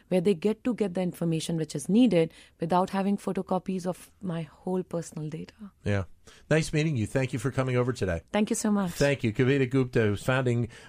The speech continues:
Speaker 2: managing partner with Consensus Ventures. Well, our next guest is involved in the ed tech space with his startup, Yellow Dig, but his connection is through communication. When students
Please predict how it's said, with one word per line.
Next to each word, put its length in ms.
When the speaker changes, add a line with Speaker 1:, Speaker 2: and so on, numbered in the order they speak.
Speaker 2:
managing 460
partner 340
with 220
Consensus 640
Ventures. 520
Well, 140
our 140
next 340
guest 300
is 160
involved 480
in 200
the 240
ed 280
tech 300
space 480
with 140
his 240
startup, 500
Yellow 400
Dig, 460
but 100
his 120
connection 480
is 160
through 220
communication. 920
When 160
students 500